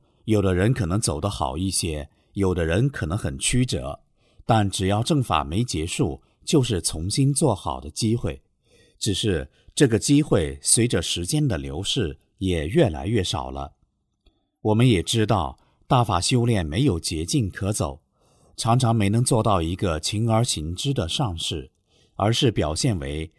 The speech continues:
着急了修修的中士，却是我们当中很多人的表现。想起一个故事，二零零一年的时候，我在狱中遇到一位同修，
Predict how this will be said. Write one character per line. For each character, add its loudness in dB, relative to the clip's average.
着 2
急 -2
了 0
修 2
修 -2
的 -10
中 0
士， -4
却 4
是 4
我 4
们 -4
当 2
中 0
很 -6
多 2
人 -4
的 -6
表 -4
现。 -4
想 4
起 0
一 -4
个 0
故 0
事， -4
二 6
零 4
零 2
一 2
年 2
的 -4
时 -6
候， -6
我 2
在 2
狱 2
中 0
遇 2
到 2
一 -8
位 -2
同 -10
修， -4